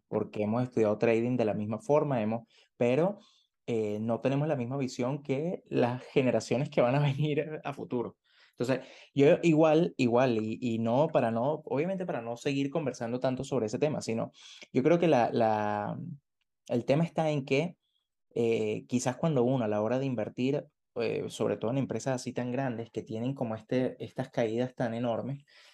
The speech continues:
eh, sí, se puede aprovechar, eh, o sea, se pueden aprovechar los movimientos, se puede, se puede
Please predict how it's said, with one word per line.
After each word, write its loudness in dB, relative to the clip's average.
eh, 4
sí, 4
se 2
puede 2
aprovechar, 2
eh, -2
o -14
sea, -2
se -4
pueden 0
aprovechar 0
los -2
movimientos, -2
se -6
puede, -2
se -8
puede -2